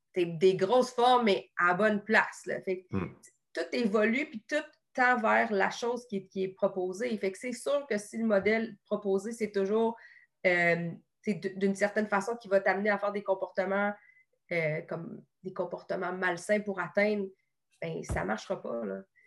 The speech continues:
Speaker 1: Tu sais,
Speaker 2: Mhm.
Speaker 1: Alex, euh, Busque, là, il m'en
Speaker 2: Ouais.
Speaker 1: parle souvent, lui aussi, de, euh, Instagram, tu sais, que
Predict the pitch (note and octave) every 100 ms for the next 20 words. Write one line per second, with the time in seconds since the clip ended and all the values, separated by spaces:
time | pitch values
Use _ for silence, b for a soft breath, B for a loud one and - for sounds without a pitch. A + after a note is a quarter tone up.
0 | - - G3 G3 A3+ B3+ - G3 F3+ F3+
1 | E3+ F#3 - - C4+ G#3+ F#3+ F#3+ G#3 -
2 | G3+ A#3+ B3 A3 - G#3 F3+ F3 B B
3 | _ _ _ - F3+ E3 E3 E3 - -
4 | _ - _ _ _ _ F3+ F3+ F3 E3+
5 | E3+ F3+ A#3 A#3 B3+ B3+